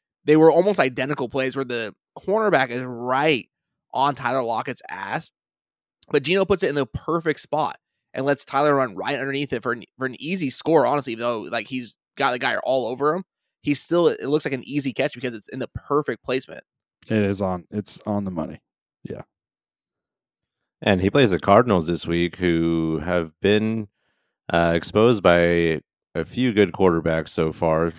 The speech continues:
Speaker 3: and I'd say he's a lock for two touchdowns this week. So if you have, like, Derek Carr, who's gonna be on a bye week, or Jared Goff,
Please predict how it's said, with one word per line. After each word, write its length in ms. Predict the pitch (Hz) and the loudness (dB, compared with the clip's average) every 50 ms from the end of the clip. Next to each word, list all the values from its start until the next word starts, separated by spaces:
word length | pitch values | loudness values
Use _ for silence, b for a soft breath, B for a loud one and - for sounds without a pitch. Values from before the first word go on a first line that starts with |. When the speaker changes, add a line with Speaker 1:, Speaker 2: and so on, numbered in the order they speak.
| 90 - - | -12 -16 -8
Speaker 3:
and 840 | - 95 87 85 85 85 82 82 80 78 78 76 78 78 73 - - - - | -4 -2 0 0 0 0 0 -2 -2 -4 -4 -6 -8 -10 -10 -14 -16 -12 -6
I'd 200 | 78 98 107 - | -4 -4 -2 0
say 140 | - 87 85 | 2 2 2
he's 120 | 104 98 | 4 2
a 60 | 87 | 2
lock 260 | 78 80 85 87 - - | 2 2 2 0 0 -2
for 120 | 78 73 | -6 -6
two 200 | - - 90 80 | -4 -4 -4 -2
touchdowns 460 | - 87 87 85 - 87 82 73 73 | -2 -2 -2 -2 -2 -2 -4 -2 -4
this 160 | 76 76 - | -6 -8 -6
week. 160 | - 76 73 - | -6 -8 -8 -6
So 100 | - 85 | -6 -6
if 100 | 80 78 | -6 -2
you 160 | 95 101 110 | 0 2 4
have, 160 | 107 98 87 | 4 4 2
like, 160 | 87 82 78 71 | 2 -2 -2 -2
Derek 280 | - 90 90 85 - - | 0 0 0 0 -2 0
Carr, 440 | - 95 95 95 92 92 92 90 | 2 4 6 6 8 6 6 4
who's 140 | 87 85 - | 2 0 -2
gonna 120 | 87 85 80 | -4 -4 -2
be 100 | 80 85 | -2 -2
on 100 | 82 85 | -2 -2
a 40 | 82 | 0
bye 240 | 87 95 95 95 92 | 2 2 2 4 4
week, 280 | 90 92 92 92 85 - | 4 4 2 2 0 -2
or 120 | 64 67 73 | -4 -6 -6
Jared 360 | 76 - 80 76 73 78 82 | -6 -6 -6 -6 -6 -6 -4
Goff, 460 | - 95 95 95 95 92 92 87 - | -2 2 2 4 4 4 4 2 0